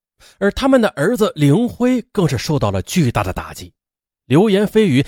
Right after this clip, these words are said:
压得年仅十一岁的他喘不过气来。曾经开朗活泼的他呢，也变得沉默寡言了，不肯去上学，整天把自己关在家里发呆。狱中的凌志远得知这些情况之后，悔恨交加呀。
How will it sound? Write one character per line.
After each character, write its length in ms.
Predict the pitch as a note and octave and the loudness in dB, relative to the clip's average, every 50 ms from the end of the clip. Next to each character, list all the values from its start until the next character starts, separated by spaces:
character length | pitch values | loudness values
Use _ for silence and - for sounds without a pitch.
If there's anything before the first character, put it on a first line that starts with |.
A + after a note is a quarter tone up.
| - _ _ | -4 _ _
压 160 | A3 A#3 A3 | -2 -2 0
得 100 | G#3+ F3+ | 0 0
年 240 | D3+ C#3+ E3+ A#3+ A#3 | 2 2 2 2 2
仅 140 | E3+ F3+ | 2 0
十 320 | - - - - E3+ G3+ A#3+ | -2 -2 -4 -4 -2 0 2
一 100 | C4 C4+ | 2 0
岁 160 | - - A#3+ | 0 0 -2
的 100 | D#3 A#2 | -2 -2
他 460 | - - - - - G#3 A3+ A#3 G#3+ G3 - _ | -6 -6 -16 -12 -8 -6 -6 -6 -6 -8 -12 _
喘 340 | _ - - - - G#2+ F#2 | _ -10 -8 -6 -6 -4 -6
不 80 | F2+ | -2
过 140 | F#2 A2 G2+ | -2 -2 -2
气 180 | - - E3 D3+ | -2 -4 -8 -10
来。 100 | A#2+ - _ _ _ _ _ _ _ _ _ _ _ - - - - | -10 -12 _ _ _ _ _ _ _ _ _ _ _ -20 -20 -20 -18
曾 220 | _ - - C4+ C#4 | _ -4 0 0 2
经 100 | C4 D4 | 2 0
开 220 | - - - C#4 | -2 -2 -4 -2
朗 160 | C4 A#3 G3 | 0 0 0
活 140 | - - G3+ | 0 0 0
泼 120 | G#3 A3+ A3 | 0 0 -2
的 80 | G3 | -2
他 180 | F#3+ F#3 G3+ A3 | -2 -2 -4 -4
呢， 100 | G3+ - - _ _ | -6 -8 -12 _ _
也 80 | _ C#3 | _ -6
变 180 | - D#3+ D#3 B2+ | -2 -2 -2 -2
得 80 | A2 | -2
沉 200 | - - - G#2 | -6 -6 -6 -4
默 120 | G#2+ C#3 G#2+ | -4 -2 -2
寡 160 | - F#2+ F#2 | -4 -4 -6
言 160 | F2 F2 E2+ F#2+ | -6 -10 -12 -14
了， 80 | C3+ D#3 _ _ _ _ _ _ _ _ _ | -14 -16 _ _ _ _ _ _ _ _ _
不 180 | _ - C3+ B2 | _ 0 0 0
肯 200 | G#2+ - A2 G2 | 2 0 -2 -2
去 100 | F2 A#2 | -2 -2
上 240 | G#2 - B2 G#2+ F#2 | -2 -2 -2 -2 -2
学， 180 | - F#2+ G#2+ A#2+ - - _ _ | -2 -4 -6 -6 -8 -14 _ _
整 280 | _ - D#3+ C#3 C3 B2+ | _ -2 0 0 0 -2
天 200 | - - A3+ B3+ | -2 0 -2 0
把 140 | A#3 F3 B2+ | 0 -2 -6
自 200 | - - E3 C3+ | -2 0 -2 0
己 100 | G2+ G#2 | 0 -4
关 180 | - - B2 C3 | -2 -2 -2 -2
在 80 | A2+ | -2
家 140 | F#2+ - A#2+ | -4 -4 -4
里 80 | A2+ F#2+ | -4 -4
发 180 | - - G2 | -8 -8 -8
呆。 220 | - C3 D3 D3+ - _ _ _ _ _ _ _ _ _ _ _ _ _ _ _ _ _ _ _ _ _ _ _ _ _ _ _ _ _ _ _ _ _ | -6 -6 -6 -6 -10 _ _ _ _ _ _ _ _ _ _ _ _ _ _ _ _ _ _ _ _ _ _ _ _ _ _ _ _ _ _ _ _ _
狱 240 | _ F#3 G#3 G#3 G3+ | _ -2 0 0 2
中 140 | - G#3 G3 | 2 2 2
的 100 | F#3+ E3 | 2 2
凌 180 | C#3 C3+ D#3+ | 0 0 0
志 140 | D#3 E3+ D3+ | 0 0 -2
远 220 | B2 A2 G#2+ A#2+ C3 | 0 -2 -2 -4 -4
得 160 | - A#2+ A#2+ | -2 -4 -2
知 120 | A#2 C3 | -2 -2
这 120 | A#2+ B2 G#2+ | -4 -2 -4
些 100 | A#2+ A#2+ | -4 -6
情 180 | - - G2+ | -6 -6 -10
况 200 | F#2 A2 G#2+ G2 | -6 -4 -6 -6
之 120 | - - G#2 | -4 -6 -8
后， 320 | - _ _ - C3 A#2+ | -10 _ _ -4 -4 -4
悔 300 | G#2 - _ - G2+ F#2 | -4 -6 _ -6 -6 -6
恨 180 | F2+ A2+ G#2 F2 | -4 -6 -8 -6
交 200 | - G2+ G2 F#2 | -4 -4 -4 -4
加 140 | - G2+ | -6 -8
呀。 180 | G#2 A#2+ A2+ _ | -10 -10 -16 _